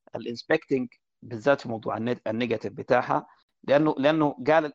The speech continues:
قال، قال كل حاجة تقريبًا عن، عن الفيلم. لكن لو ما إحنا ناخد، آه، ال-، ال-، ال-، التايم لاين اللي كان في، في، آه، في أتونمنت كان تقريبًا حوالي، حوالي ستين سنة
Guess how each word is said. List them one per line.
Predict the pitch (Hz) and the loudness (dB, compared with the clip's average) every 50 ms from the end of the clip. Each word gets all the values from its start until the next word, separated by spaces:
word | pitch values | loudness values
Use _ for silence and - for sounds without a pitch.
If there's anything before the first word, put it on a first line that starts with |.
| _ 127 | _ 0
قال، | 147 160 165 156 - - 131 | 0 0 0 0 -4 -6 0
قال | 147 160 165 - | 0 0 0 2
كل | - 170 135 - | -2 -4 -4 -4
حاجة | - - 127 120 107 | -4 -4 -4 -4 -4
تقريبًا | 101 - - - - 117 107 110 104 104 101 | -10 -18 -18 -12 -10 -10 -10 -10 -12 -14 -14
عن، | 101 104 104 110 | -16 -14 -14 -14
عن | - - 107 | -12 -14 -14
الفيلم. | 110 - - 113 95 95 - _ _ _ _ _ _ _ - - | -16 -14 -12 -12 -12 -12 -14 _ _ _ _ _ _ _ -6 2
لكن | 123 127 123 - 143 | 2 2 2 2 0
لو | 139 139 143 | 0 0 0
ما | 151 165 | -2 -4
إحنا | - - 160 | -6 -4 -4
ناخد، | 143 156 165 156 - - 139 - _ _ _ _ - - | 0 2 2 2 2 -2 -6 -6 _ _ _ _ -10 -6
آه، | 117 113 113 113 113 - - - | -6 -4 -4 -4 -6 -6 -8 -12
ال-، | - - - - | -14 -16 -14 -12
ال-، | 55 - - - - | -10 -10 -10 -10 -12
ال-، | - - - - - | -12 -12 -12 -12 -12
التايم | - - _ _ - 139 139 147 143 143 | -12 -12 _ _ 0 2 2 2 2 -2
لاين | 147 147 131 | -2 -4 -4
اللي | 120 110 110 | -8 -14 -16
كان | _ - 139 135 135 | _ -4 -4 -4 -4
في، | - - 113 107 101 - _ _ _ _ _ _ _ _ _ _ _ _ _ _ _ _ _ _ _ | -6 -12 -18 -18 -18 -18 _ _ _ _ _ _ _ _ _ _ _ _ _ _ _ _ _ _ _
في، | - 117 110 110 110 | -10 -10 -10 -10 -12
آه، | 104 98 90 - - - - _ _ _ _ _ _ _ _ | _ _ -20 -18 -18 -18 -20 _ _ _ _ _ _ _ _
في | - 110 107 95 101 117 - _ _ - | -12 -10 -10 -10 -10 -14 -16 _ _ -14
أتونمنت | - 113 - 160 156 160 139 120 123 135 - _ _ _ _ _ _ _ _ _ | -12 -4 0 2 2 2 0 -6 -10 -12 -12 _ _ _ _ _ _ _ _ _
كان | - 151 160 170 - _ | 0 0 0 0 -2 _
تقريبًا | - 127 - - 151 165 175 - 147 113 | -6 -6 -6 -2 0 0 0 0 0 -4
حوالي، | - - 123 117 120 117 117 120 120 110 - _ | -2 -4 -4 -2 -2 -4 -4 -4 -6 -8 -10 _
حوالي | - - 117 113 113 117 113 113 117 113 | -6 -4 -2 0 0 0 -2 -2 -4 -10
ستين | - - - - - 147 143 | -10 -14 -14 -4 -2 -2 -2
سنة | - 135 101 98 113 | -2 -4 -6 -8 -10